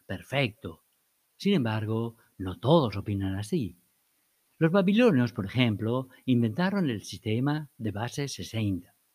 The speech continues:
¿Sesenta? Pues sí, sesenta. Pero miremos un momento nuestro reloj. La hora está dividida en sesenta minutos y los minutos en sesenta segundos. Es un sistema de base sesenta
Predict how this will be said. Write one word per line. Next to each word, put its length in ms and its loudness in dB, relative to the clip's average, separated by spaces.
¿Sesenta? 880 -4
Pues 180 -18
sí, 320 -6
sesenta. 840 -4
Pero 200 4
miremos 480 4
un 60 6
momento 340 2
nuestro 280 -4
reloj. 520 2
La 140 0
hora 440 0
está 260 -4
dividida 720 0
en 120 -2
sesenta 400 -4
minutos 680 0
y 80 0
los 160 6
minutos 500 2
en 140 -2
sesenta 420 -4
segundos. 760 -2
Es 180 2
un 160 -2
sistema 800 -2
de 100 -4
base 380 -4
sesenta 840 0